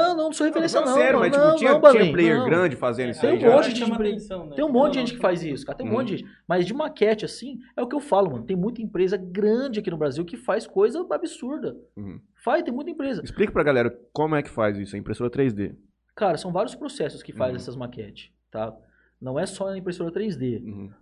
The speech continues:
Speaker 1: Hoje, eu mon-, graças a esse projeto, eu queria até, inclusive, falar do escritório que a gente montou aqui em Jales por, por conta disso. É, tem impressora três D, tem a máquina de laser corte e gravação, que a gente comprou a máquina agora,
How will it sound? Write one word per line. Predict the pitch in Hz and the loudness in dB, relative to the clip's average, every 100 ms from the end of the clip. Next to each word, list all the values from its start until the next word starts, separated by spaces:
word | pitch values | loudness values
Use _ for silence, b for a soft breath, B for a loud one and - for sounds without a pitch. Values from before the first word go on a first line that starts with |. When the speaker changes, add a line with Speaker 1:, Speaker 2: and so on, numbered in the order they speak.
| - | -8
Speaker 1:
Hoje, | 131 190 247 | 4 6 6
eu | 220 | 2
mon-, | 196 - - | 0 -4 0
graças | 147 196 190 165 | 2 2 4 4
a | |
esse | 165 - | 4 0
projeto, | 147 135 127 151 208 - _ _ _ | 0 2 2 0 -2 -10 _ _ _
eu | - 127 | -10 -8
queria | 139 135 | -4 -4
até, | - 139 | -2 -4
inclusive, | 175 165 143 | -4 -6 -6
falar | 147 131 123 | -6 -4 -4
do | 151 | -6
escritório | - 127 120 | -10 -10 -8
que | 123 | -8
a | |
gente | 120 131 | -10 -10
montou | 120 123 | -10 -8
aqui | 120 120 | -10 -8
em | |
Jales | 113 135 139 | -6 -6 -6
por, | 135 123 | -10 -12
por | - | -12
conta | 135 120 110 | -12 -10 -10
disso. | 120 170 - b b b b b b b - | -10 -12 -16 b b b b b b b -4
É, | 127 127 123 120 | 0 2 0 0
tem | 202 | 0
impressora | 240 226 180 156 | 0 0 0 0
três | 220 233 | 0 0
D, | 170 180 175 175 - - | 6 6 6 -2 -14 -10
tem | 170 180 | -6 -4
a | |
máquina | 156 156 151 139 | -2 -4 -6 -6
de | 147 | 0
laser | 139 131 131 | 2 2 -4
corte | 127 131 127 | -6 -6 -6
e | 131 | -6
gravação, | 143 170 - 156 143 | -6 -6 -8 -8 -8
que | |
a | 120 | -10
gente | 120 | -12
comprou | - 127 120 120 | -14 -16 -12 -12
a | |
máquina | 123 117 131 | -12 -14 -14
agora, | 175 147 143 143 143 | -8 -4 -4 -4 -8